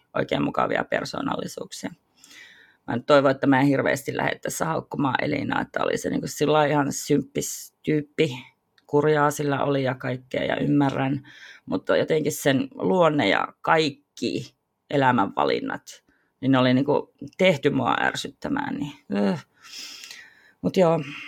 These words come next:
niin, niin molemmat tää janatuinen ja Elina, niin ne oli kyllä itse asiassa ihan selkeitä semmosia no-nonsense-ammatti-ihmisiä. Mutta no ei mun mielestä ainakaan siinä janatuisessa ollut mitään samanlaista koleutta kuin noissa kulttuurin naishahmoissa, vaan enempi sellainen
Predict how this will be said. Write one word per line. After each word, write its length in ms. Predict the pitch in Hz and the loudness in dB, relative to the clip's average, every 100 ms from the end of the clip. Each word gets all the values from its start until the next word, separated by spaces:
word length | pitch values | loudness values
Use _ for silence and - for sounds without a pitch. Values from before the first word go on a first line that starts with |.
| - | -8
niin, 200 | 170 165 | -2 2
niin 300 | 165 156 - _ _ - | 2 2 -2 _ _ -4
molemmat 500 | 135 214 254 240 208 208 - | 2 4 4 4 0 -4 -2
tää 260 | 180 175 | 2 2
janatuinen 800 | 170 190 185 165 147 135 135 131 | 2 0 2 0 0 0 0 0
ja 140 | 131 - | 2 0
Elina, 440 | 127 - - - - - _ _ _ _ _ _ _ | 2 0 0 -4 -10 -20 _ _ _ _ _ _ _
niin 100 | - | -2
ne 180 | 160 151 | 0 2
oli 160 | 147 135 | 2 0
kyllä 280 | - 135 101 | 0 0 0
itse 220 | - - | -2 -6
asiassa 200 | - - | -6 -4
ihan 220 | 139 - | -4 -4
selkeitä 500 | - - - - - | -4 -6 -4 -6 -6
semmosia 440 | - - - - | -8 -8 -6 -4
no-nonsense-ammatti-ihmisiä. 1800 | - - - 185 - - - - - - - - - - 139 - - - 151 - _ _ _ _ _ _ _ _ _ _ _ _ _ _ - | -4 -4 -6 -6 -6 -6 -8 -10 -8 -4 -4 -6 -8 -8 -4 -6 -6 -8 -8 -12 _ _ _ _ _ _ _ _ _ _ _ _ _ _ -4
Mutta 300 | 139 - 143 | -2 -2 -4
no 140 | 147 156 | -4 -2
ei 160 | 175 | 0
mun 140 | 170 170 | 0 -2
mielestä 260 | 170 - | -4 -2
ainakaan 280 | 160 160 156 | -2 0 -2
siinä 180 | 156 156 | 0 0
janatuisessa 680 | 156 151 143 - - - - | 2 2 2 0 0 -2 0
ollut 140 | 139 | 0
mitään 280 | 127 110 131 | 0 -2 -2
samanlaista 460 | 143 127 - - | -2 0 -2 -4
koleutta 560 | - 131 120 57 - - | -6 0 0 0 -2 -8
kuin 200 | - - | -6 -6
noissa 280 | 58 - - | -6 -6 -8
kulttuurin 640 | - 120 - - - - | -6 -8 -6 -6 -4 -4
naishahmoissa, 800 | 50 - - 64 - - - 64 | -6 -6 -6 -6 -6 -8 -10 -6
vaan 160 | 64 - | -4 -4
enempi 280 | - - | -6 -8
sellainen 460 | - 55 55 - | -8 -4 -2 -2